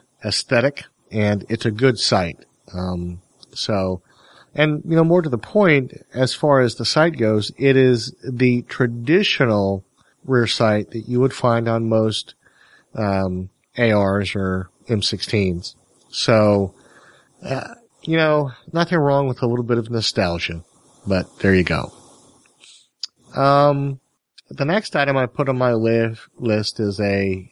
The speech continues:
buffer. Uh, Ultor, Voltor, uh, manufacturer of the, uh, A five buttstock, uh, I guess it's an extended buffer tube and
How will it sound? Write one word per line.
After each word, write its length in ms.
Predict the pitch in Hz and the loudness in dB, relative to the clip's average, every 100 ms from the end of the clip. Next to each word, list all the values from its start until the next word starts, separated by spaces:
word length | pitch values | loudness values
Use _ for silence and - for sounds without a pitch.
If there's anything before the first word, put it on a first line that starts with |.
| - | -20
buffer. 760 | 113 101 123 - 90 82 87 98 - | -8 0 0 0 -10 -12 -14 -18 -12
Uh, 360 | 98 95 95 78 - _ _ _ - | -6 -4 -4 -8 -14 _ _ _ 4
Ultor, 800 | 156 165 165 160 156 156 143 127 | 4 6 2 2 2 2 -2 -4
Voltor, 720 | 139 143 - 147 143 143 131 _ _ - _ _ _ | -4 -4 -4 -2 0 0 -4 _ _ -20 _ _ _
uh, 240 | 120 110 | -6 -4
manufacturer 920 | 113 156 156 - 151 147 - 147 143 127 | 0 0 0 2 2 2 0 0 0 0
of 460 | 127 123 123 113 | 0 2 2 0
the, 340 | 123 117 117 107 | -2 0 0 0
uh, 360 | 101 98 98 - _ - | -2 -4 -6 -10 _ -6
A 120 | 135 | -4
five 480 | - 131 127 120 131 | 0 2 2 2 0
buttstock, 560 | 123 - 127 123 - - _ 117 | -2 0 0 0 -6 -20 _ -10
uh, 440 | 107 101 101 98 98 - _ _ _ _ _ - | -6 -4 -4 -6 -10 -20 _ _ _ _ _ -12
I 180 | 90 87 | -8 -4
guess 300 | 95 110 - | 0 0 0
it's 180 | 98 - | -6 -6
an 60 | 92 | -4
extended 500 | - - 131 107 113 | -4 0 0 0 0
buffer 240 | 131 131 | -2 -4
tube 380 | - 131 127 117 | 0 2 4 2
and 400 | 104 104 98 | 0 0 -2